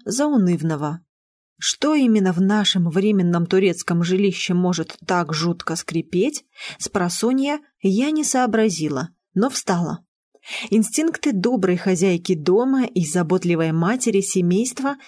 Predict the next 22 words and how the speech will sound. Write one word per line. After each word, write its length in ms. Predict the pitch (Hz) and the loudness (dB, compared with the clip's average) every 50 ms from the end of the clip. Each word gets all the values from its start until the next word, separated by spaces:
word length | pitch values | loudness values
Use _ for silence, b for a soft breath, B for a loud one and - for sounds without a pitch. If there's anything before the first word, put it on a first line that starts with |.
| B B B | B B B
велели 580 | 175 160 190 190 202 247 269 262 262 262 - - | 0 2 2 2 2 2 2 2 2 0 -2 -2
срочно 680 | - - - 220 220 233 226 208 - - 190 185 175 | -4 -2 0 0 2 2 2 2 0 0 0 0 0
найти 560 | 170 175 170 165 156 - - - 196 277 B B B B B B | 2 0 0 -2 -2 -4 -4 -2 -2 -2 B B B B B B
и 180 | 277 294 254 - | -2 -2 0 0
устранить 840 | - 247 247 - - 214 214 208 208 202 208 214 196 180 - - | 0 -2 -2 -2 -2 -2 0 2 2 2 4 2 2 0 -2 -2
причину 560 | 196 180 180 170 - - 220 233 247 254 269 | -2 -2 -2 -2 -2 -2 0 0 2 2 2
нервирующего 1040 | 262 233 214 196 165 175 151 180 214 214 214 214 208 202 180 - - 185 170 185 185 | 2 2 2 2 0 0 0 2 2 2 2 2 0 0 0 -2 -2 0 0 0 0
шума. 560 | - - - - 175 156 151 143 147 175 - _ _ _ _ _ _ - | 0 -2 -2 -2 -2 -2 -4 -4 -8 -10 -12 _ _ _ _ _ _ -4
Закрыть 480 | 185 170 226 226 - 285 302 285 - | -2 0 0 0 2 0 0 0 -2
скрипучую 640 | - - 240 214 240 - 254 240 226 - - 202 190 | -2 -2 0 0 0 0 0 0 0 2 2 2 2
дверь 380 | 165 185 180 196 240 269 285 - | 2 2 2 2 0 0 -2 -2
и 220 | - 190 175 170 | -2 0 0 0
смазать 480 | 175 - - 185 185 208 185 185 175 - | -2 -2 -2 0 0 2 0 0 0 0
маслом 520 | 185 180 175 185 226 - 202 190 185 175 | 0 0 2 0 0 0 0 0 0 0
петли 600 | 175 - 165 170 165 165 - 185 185 214 233 - - | 0 -2 -2 0 0 -2 0 0 0 0 -2 -2 -2
или 300 | - 240 240 226 220 220 | 0 2 4 4 4 2
выключить 720 | 196 208 277 277 262 226 214 196 - - 180 175 - - | 2 2 0 0 0 0 0 0 0 0 -2 -2 -2 -6
чей-то 380 | - - 233 220 196 - 185 175 | -2 0 0 0 0 0 0 0
мобильник 680 | 175 185 185 165 170 190 170 165 180 202 247 233 - | 2 2 2 2 0 0 0 2 0 0 -2 -4 -6
со 180 | - - - 214 | -8 -4 -4 -4
странным 500 | - - - 208 202 202 190 196 196 190 | -2 -2 -2 0 2 2 2 2 2 0
звонком. 680 | 180 175 202 214 208 208 - 185 156 135 131 - _ | 0 0 -2 -2 -2 -2 -2 -2 -2 -2 -4 -10 _